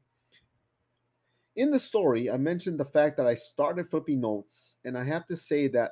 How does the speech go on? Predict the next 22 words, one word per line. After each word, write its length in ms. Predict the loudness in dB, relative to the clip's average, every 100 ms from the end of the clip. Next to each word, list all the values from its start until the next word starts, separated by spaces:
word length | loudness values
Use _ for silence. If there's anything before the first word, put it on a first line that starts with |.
| -8
seminar 760 | -10 -6 -4 -4 -4 -4 -6 -12 _ _
that 100 | -4
I 40 | 0
went 320 | 0 0 -4
to 380 | -6 -4 -6 -10 _ _ -2
was 160 | -2
an 140 | 0 -2
hour 340 | 0 2 2
that 180 | 0 -4
changed 320 | -4 -6 -4
my 120 | -6
life. 340 | -4 -2 -4 -6 _ _ _ _ _ _ -6
I 80 | -2
still 200 | 0 0
cannot 320 | 0 -2 0
remember 420 | 2 2 0 -2
the 100 | -2
name 420 | -2 0 2 2
of 80 | -2
the 80 | -4
seminar, 500 | -6 -4 -8 -10 -4
but 400 | 8 8 8